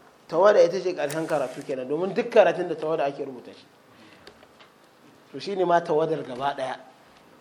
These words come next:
Hibrul umma kenan. Turjumanul Qur'an, babban malami masani tafsiri na Alƙur'ani mai girma. Ya rasu shekara ta arba'in da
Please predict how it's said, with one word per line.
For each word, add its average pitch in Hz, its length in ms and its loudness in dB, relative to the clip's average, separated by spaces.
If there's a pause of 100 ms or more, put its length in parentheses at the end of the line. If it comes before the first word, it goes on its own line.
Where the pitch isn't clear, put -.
(1000)
Hibrul 160 520 -4
umma 131 280 -6
kenan. 90 300 -20 (400)
Turjumanul 151 580 -6
Qur'an, 123 320 -8 (140)
babban 147 320 -6
malami 160 380 2
masani 160 360 -6
tafsiri 120 400 -12 (380)
na 156 160 -2
Alƙur'ani 139 480 -8
mai 113 100 -12
girma. 101 300 -18 (120)
Ya 175 200 4
rasu 180 200 -4
shekara 170 360 -2
ta 175 100 -4
arba'in 151 400 -6
da 165 260 0